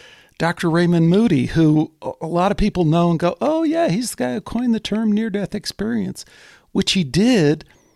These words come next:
but he's also the first person to talk about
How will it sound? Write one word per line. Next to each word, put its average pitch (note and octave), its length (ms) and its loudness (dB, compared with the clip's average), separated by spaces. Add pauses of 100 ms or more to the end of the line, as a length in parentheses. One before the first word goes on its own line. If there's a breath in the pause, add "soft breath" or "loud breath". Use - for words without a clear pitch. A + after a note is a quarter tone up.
(500 soft breath)
but E3 80 2
he's E3 120 0
also B3 300 0
the A#3 120 -2
first - 500 -2
person E3 580 0 (120)
to F#3+ 160 0
talk - 480 -4
about D3 360 0